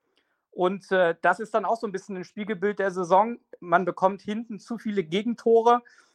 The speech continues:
Ich sage, wenn du insgesamt drei Tore in Düsseldorf schießt, dann musst du dieses Auswärtsspiel gewinnen. Das hat sechsundneunzig aber wieder nicht geschafft,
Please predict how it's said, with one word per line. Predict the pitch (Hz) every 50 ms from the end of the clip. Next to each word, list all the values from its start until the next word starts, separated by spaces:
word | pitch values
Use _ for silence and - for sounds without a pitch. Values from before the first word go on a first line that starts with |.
| _ _ _
Ich | - 190 185 -
sage, | - 202 190 190 202 196 190 190 175
wenn | 180 180 180
du | 170 175 175 170 175 - _
insgesamt | - 185 196 190 - 180 160 185 196 196 -
drei | 156 156 175 185
Tore | - - 185 190 190 190
in | 180 170
Düsseldorf | 170 185 196 185 175 175 165 -
schießt, | - - 202 220 220 -
dann | 185 175
musst | 185 190 - -
du | 185
dieses | 170 180 165 175 -
Auswärtsspiel | - 170 180 - - 175 175 - - 185 160
gewinnen. | 180 151 151 190 220 247 262 - _ _ _ _ _ _ _ -
Das | 156 170 -
hat | 196 170 -
sechsundneunzig | 185 180 - - 185 175 170 175 180 175 180 170 185
aber | 170 170 165 160
wieder | 175 180 180 175
nicht | 175 175 -
geschafft, | - 180 185 - 208 185 - _ _